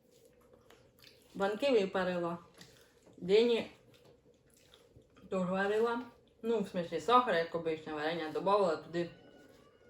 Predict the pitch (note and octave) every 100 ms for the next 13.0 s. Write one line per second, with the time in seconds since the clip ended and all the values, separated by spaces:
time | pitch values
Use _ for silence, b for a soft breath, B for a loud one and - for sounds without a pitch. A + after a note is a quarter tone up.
0 | - - - - - G#3 G#3 F#3 F3+ F3+
1 | F3 F3+ E3+ b b b b b b -
2 | F#3 G3 G3 F#3+ F#3 F#3 F3+ F3 F3 F#3
3 | F#3+ - _ _ _ - _ _ _ _
4 | _ _ _ _ - - - _ _ _
5 | F#3+ F#3 A3 G#3 G#3+ F#3+ - - b b
6 | - - A#3 A3+ F#3+ - - F#3 F#3+ G3+
7 | F#3+ G3 G3+ - C4+ E4 - D4+ - F4+
8 | - F#4+ A4 - - - G4+ - F4 -
9 | G3 - - - - G4+ D#4 - - -
10 | - B G#4+ E4 - A3+ A#3 B3 B3 B3+
11 | C4+ C#4 F#4 C#4 - A4+ A4 D#4+ - D4+
12 | D4+ F4+ F4 D#4 D4 D4 E4 D#4 E4 -